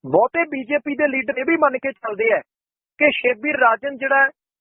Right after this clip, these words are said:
ਵਿਜੇ ਸਾਂਪਲਾ ਦਾ ਬੰਦਾ ਤੇ ਉਹਨੇ ਲਿਸਟ ਪਹਿਲਾਂ ਜ਼ਰੂਰ ਵਿਖਾਈ ਹੋਊਗੀ, ਸਹਿਮਤੀ ਮਿਲਣ ਤੋਂ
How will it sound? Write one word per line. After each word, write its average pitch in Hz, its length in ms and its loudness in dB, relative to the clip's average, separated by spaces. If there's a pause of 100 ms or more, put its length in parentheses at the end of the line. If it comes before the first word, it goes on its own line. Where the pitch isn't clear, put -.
(140)
ਵਿਜੇ 214 280 2
ਸਾਂਪਲਾ 262 400 -2
ਦਾ 269 140 2
ਬੰਦਾ 214 320 0
ਤੇ 269 140 -2
ਉਹਨੇ 269 180 2
ਲਿਸਟ 214 340 -2
ਪਹਿਲਾਂ 262 300 2
ਜ਼ਰੂਰ 277 260 -4
ਵਿਖਾਈ 214 340 0
ਹੋਊਗੀ, 233 280 -4
ਸਹਿਮਤੀ 254 400 -4
ਮਿਲਣ 240 220 0
ਤੋਂ 254 140 0